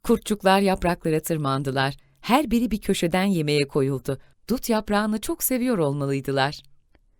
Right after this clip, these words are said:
Günler geçti. Kurtçuklar büyüdükçe yedikleri yapraklar çoğalıyordu. Artık günde iki kez yaprak taşımak zorundaydım onlara. Başlangıçta sırf körpe yaprakları kemirirken artık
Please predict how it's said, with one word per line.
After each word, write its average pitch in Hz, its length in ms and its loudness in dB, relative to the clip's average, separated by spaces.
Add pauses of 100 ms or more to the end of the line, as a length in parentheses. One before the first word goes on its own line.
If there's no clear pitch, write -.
(420)
Günler 196 420 2
geçti. 156 600 -6 (320)
Kurtçuklar 190 680 0
büyüdükçe 143 640 -4 (260)
yedikleri 214 500 4
yapraklar 202 640 0
çoğalıyordu. 131 800 -2 (340)
Artık 175 400 -2
günde 156 280 -2
iki - 240 -4
kez 277 300 -2
yaprak 196 380 -2
taşımak 139 420 -6
zorundaydım 131 640 -4
onlara. 123 420 -4 (580)
Başlangıçta 226 760 2
sırf - 320 -4
körpe 226 320 2
yaprakları 151 640 -2
kemirirken 190 720 -2 (300)
artık 233 400 2